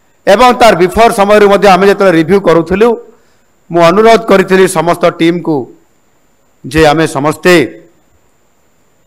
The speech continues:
ଟିମ୍ ୱାର୍କ ହିସାବରେ କାମ କରିବା ଏବଂ ନିଶ୍ଚିତ ଭାବରେ ଆମେ ଜିରୋ, ଜିରୋ କାଜୁଆଲିଟି ସହିତ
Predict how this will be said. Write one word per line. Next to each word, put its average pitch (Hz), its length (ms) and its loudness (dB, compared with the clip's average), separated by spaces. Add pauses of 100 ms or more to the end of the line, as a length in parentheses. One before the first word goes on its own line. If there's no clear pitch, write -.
(180)
ଟିମ୍ 214 260 2
ୱାର୍କ 190 220 2
ହିସାବରେ 165 360 0 (120)
କାମ 143 120 0 (120)
କରିବା 165 320 2 (880)
ଏବଂ 156 160 -2 (100)
ନିଶ୍ଚିତ 190 320 -6
ଭାବରେ 180 380 0
ଆମେ 170 260 2 (560)
ଜିରୋ, 180 220 2 (2250)
ଜିରୋ 160 400 0
କାଜୁଆଲିଟି 175 600 2
ସହିତ 175 320 0